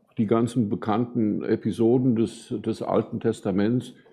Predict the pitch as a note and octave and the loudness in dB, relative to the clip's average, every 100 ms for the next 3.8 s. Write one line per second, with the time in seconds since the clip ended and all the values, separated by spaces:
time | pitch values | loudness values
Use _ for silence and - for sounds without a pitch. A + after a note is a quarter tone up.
0 | _ - G2+ - B2+ B2 B2 G#2 G2 A2 | _ -4 -4 0 0 2 0 0 2 2
1 | A#2+ C3+ C3 A2+ A2+ G2 B2+ C#3 B2 G#2+ | 0 -2 -2 0 -2 0 -4 -4 -8 -6
2 | F#2 B2+ D#3 C#3 - - - - G2+ - | -4 0 -2 -2 -6 -6 -12 -4 -4 -4
3 | F2 F2+ F2 F#2 F2 E2+ F#2+ | -4 -2 -2 -2 -2 -2 -2